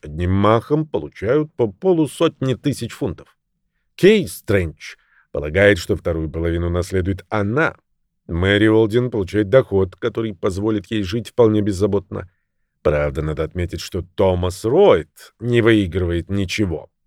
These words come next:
Зато можно включить в наш список Харстелы и даже Барретт, предположив, что она готова была покончить с собой, лишь бы избежать подозрения. Да, как я сказал, у нас нет недостатка в денежных мотивах.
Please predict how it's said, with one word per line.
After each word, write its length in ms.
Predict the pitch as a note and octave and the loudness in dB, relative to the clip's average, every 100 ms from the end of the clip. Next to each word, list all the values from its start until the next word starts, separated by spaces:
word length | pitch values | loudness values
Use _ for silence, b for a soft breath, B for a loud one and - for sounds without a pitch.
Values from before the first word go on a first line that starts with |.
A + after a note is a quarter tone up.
| _ | _
Зато 460 | F#2 F2+ F2+ G3 | -8 -8 -4 -4
можно 340 | G3+ G#3 F#3 F3+ | 0 0 2 0
включить 420 | D#3 F3+ G3+ E3+ | 0 -6 -4 -4
в 60 | D#3+ | -2
наш 280 | E3+ D3+ | 0 0
список 600 | - - - E3+ E3+ C#3+ - _ _ | -4 -16 -10 -6 -4 -6 -10 _ _
Харстелы 720 | G#2+ F#2+ F#2 F2+ - B2+ C3+ | 2 4 2 -2 -6 -6 -4
и 100 | C3 | -2
даже 280 | E3+ E3 E3 | 0 0 0
Барретт, 760 | C3+ F#3+ E3+ F#2 - _ _ | 0 2 4 4 0 _ _
предположив, 680 | - G#2 F2+ A2 A2 B2 - | -4 -4 -2 0 2 0 -6
что 200 | - A2+ | 0 2
она 280 | A2 A2+ C3 | 4 2 0
готова 420 | A#2 F#2+ A#2+ B2+ | 0 0 0 0
была 300 | G2+ G#2 C3 | 0 2 2
покончить 560 | C3 G2+ C3+ A#2+ A2+ F2+ | 0 -4 -4 -4 -10 -6
с 20 | |
собой, 380 | G#2 F#2+ E3+ A#2+ | -6 0 2 2
лишь 180 | G#2+ F#2+ | 2 4
бы 220 | G#2 F2+ b | 2 2 b
избежать 480 | - A2 G#2 G#2+ G2+ | -4 0 2 4 2
подозрения. 560 | G2+ G#2 E2 D2+ _ _ _ _ _ _ _ _ _ _ _ _ | 2 -2 -2 -12 _ _ _ _ _ _ _ _ _ _ _ _
Да, 560 | D2 C#2 E2+ F#2+ G2 G2+ F#2 - | -12 -2 2 4 2 0 -6 -6
как 320 | A2 G#2 F#2 | 2 2 2
я 240 | G2 F#2 G#2 | -6 0 0
сказал, 680 | - - G#2 F2 G#2+ A#2+ A#2+ | -2 0 0 2 4 4 4
у 40 | |
нас 380 | A2 F#2+ F2+ - | 0 -2 -4 -8
нет 440 | F2 F2+ G2 - | -6 -2 -2 -4
недостатка 920 | F#2+ F2+ E2 F2+ - - F2 E2+ - F2+ | -6 -4 0 -2 -4 -4 -4 -4 -6 -6
в 120 | D2 | -6
денежных 720 | D2+ G#2+ F#2+ D2 - D2+ - | 0 4 4 2 -8 -14 -6
мотивах. 520 | G#2 F#2 F2 _ _ | -6 -6 -14 _ _